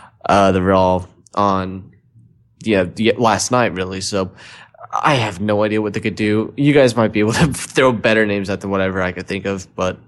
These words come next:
I, I, if I had to throw one out, J B L would be interesting.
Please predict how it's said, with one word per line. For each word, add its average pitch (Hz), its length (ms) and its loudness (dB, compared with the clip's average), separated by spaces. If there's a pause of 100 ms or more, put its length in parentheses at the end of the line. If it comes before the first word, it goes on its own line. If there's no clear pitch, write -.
(100)
I, 170 300 2
I, - 100 0
if 165 160 2
I 196 40 4
had 185 80 0
to 165 60 2
throw 151 200 4
one 113 200 2
out, 104 360 -6
J 135 160 4
B 110 140 0
L 92 120 -2
would 90 140 -8
be 90 180 -4
interesting. 92 560 -6